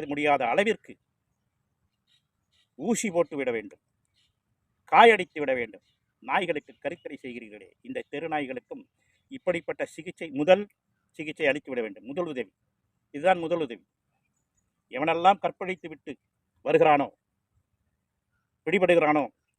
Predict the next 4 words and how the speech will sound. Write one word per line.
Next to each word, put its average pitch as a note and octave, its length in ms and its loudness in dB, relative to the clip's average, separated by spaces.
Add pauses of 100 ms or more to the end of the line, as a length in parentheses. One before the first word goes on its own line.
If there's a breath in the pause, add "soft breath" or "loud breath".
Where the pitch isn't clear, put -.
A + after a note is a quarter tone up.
(880)
அதற்கு D3 300 -2
நீதிமன்றம் G3 540 -4
போவதற்கு G3+ 400 2
முன்பாகவே F#3 480 4